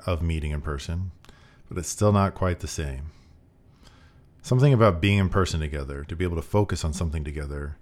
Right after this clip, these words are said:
can work really, really well. Our company likes to travel a lot, and we also work in many different places.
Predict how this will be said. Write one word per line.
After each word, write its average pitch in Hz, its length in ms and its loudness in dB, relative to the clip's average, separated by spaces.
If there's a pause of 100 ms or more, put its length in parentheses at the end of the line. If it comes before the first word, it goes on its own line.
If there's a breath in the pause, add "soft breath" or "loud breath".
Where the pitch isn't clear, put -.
can 85 140 -4
work 78 160 -6 (200)
really, 90 600 -2 (180)
really 78 240 -4
well. 71 400 -8 (1800 soft breath)
Our 135 80 4
company 190 240 8
likes 151 220 8
to 120 80 4
travel 87 380 4
a 76 60 -4
lot, 73 400 -6 (320)
and 107 100 4
we 107 60 4
also 117 320 6
work 95 300 4
in 90 100 0
many 90 180 4
different 80 280 0
places. 104 600 0